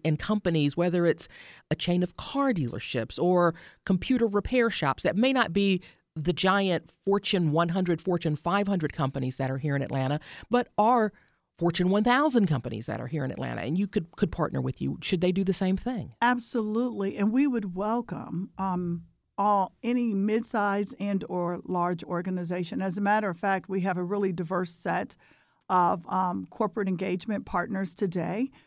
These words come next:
Speaker 2: Of course, we're looking to expand, but if you want to know more, they can contact me directly, and it's very easy. It's G Jackson at year up dot org.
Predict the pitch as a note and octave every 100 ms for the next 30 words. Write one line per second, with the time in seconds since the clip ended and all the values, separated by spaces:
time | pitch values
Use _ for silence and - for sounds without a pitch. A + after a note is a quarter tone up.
0 | _ - E3+ A#3 G3+ - F#3 F#3+ F3 G#3
1 | - G3 F#3+ - - - F#3 F#3+ A3+ E4
2 | - _ _ _ _ - G3+ - - F3
3 | A3+ G3+ G3+ G#3 A3+ G#3 G3+ F#3+ G3 B3
4 | A3 G#3+ A#3 A3 G#3 G3 F3+ G3 F#3 F3+
5 | F3 F3+ G#3+ F#3 F#3 F3 - F#3+ F3+ -
6 | F#3+ E3+ F3+ F#3+ F3+ E3+ - - A#3 A3
7 | G#3+ F#3+ F#3+ A3+ - - E3 F3+ C4 -
8 | _ - A3 G#3 - F3+ G#3+ G#3 - F#3
9 | - F3+ E3+ E3+ F#3 F3 -